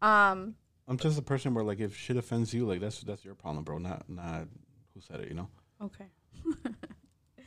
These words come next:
Speaker 1: Um, so thank you for, for coming on today. I miss you, sister. But, um,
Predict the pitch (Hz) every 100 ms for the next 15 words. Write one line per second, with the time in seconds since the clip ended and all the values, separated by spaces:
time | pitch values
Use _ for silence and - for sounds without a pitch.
0 | - - - - - - 247 233 226 214
1 | 175 - - 247 254 247 302 302 320 277
2 | - - 247 240 - 254 262 294 285 -
3 | 226 233 254 269 226 208 269 349 - 220
4 | 220 214 208 208 - 226 208 285 294 226
5 | - 233 262 349 - _ _ _ _ -
6 | 226 220 220 214 208 202